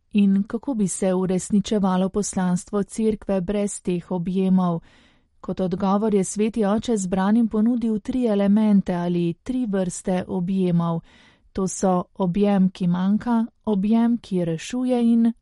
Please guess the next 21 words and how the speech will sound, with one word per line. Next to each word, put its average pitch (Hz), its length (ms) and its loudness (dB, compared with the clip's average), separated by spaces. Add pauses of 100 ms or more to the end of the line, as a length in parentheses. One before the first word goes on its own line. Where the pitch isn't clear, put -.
(140)
objem, 196 540 0
ki 233 240 -8
spreminja 180 640 2
življenje. 170 760 0 (760)
Zagon, 190 640 2
ki 190 200 -6
ga 180 220 -2
katoliška 208 640 -2
akcija 185 560 0
tako 202 300 -4
navdušeno 202 640 0
izraža, 190 720 0 (120)
po 180 260 -4
papeževih 196 720 -4
besedah 214 760 -2
v 180 100 0
našem 175 460 0
svetu 233 500 -6
ni 240 160 2
vedno 175 380 -2
sprejet. 175 720 -4